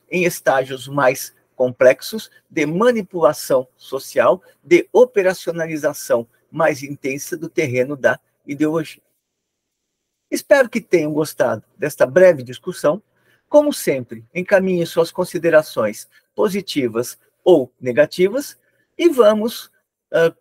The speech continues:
e continuemos aqui o nosso trabalho, resgatando o texto que consideramos de importância e de interesse para refletir sobre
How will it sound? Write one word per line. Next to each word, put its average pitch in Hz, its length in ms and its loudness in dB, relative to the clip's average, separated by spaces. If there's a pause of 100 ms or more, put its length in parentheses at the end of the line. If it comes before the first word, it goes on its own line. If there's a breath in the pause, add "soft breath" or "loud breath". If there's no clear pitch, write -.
e 170 120 0
continuemos 202 920 0
aqui 147 480 -8
o 170 80 -12
nosso 127 360 -2
trabalho, 170 500 0 (260)
resgatando 220 720 0
o 170 40 -14
texto 123 600 -10 (220)
que 175 120 -12
consideramos 156 1000 0 (260)
de 135 280 -2 (180)
importância 156 840 -2 (200)
e 196 100 -6
de 175 180 2
interesse 151 800 -2 (300)
para 247 280 2
refletir 180 600 -4
sobre 143 460 -4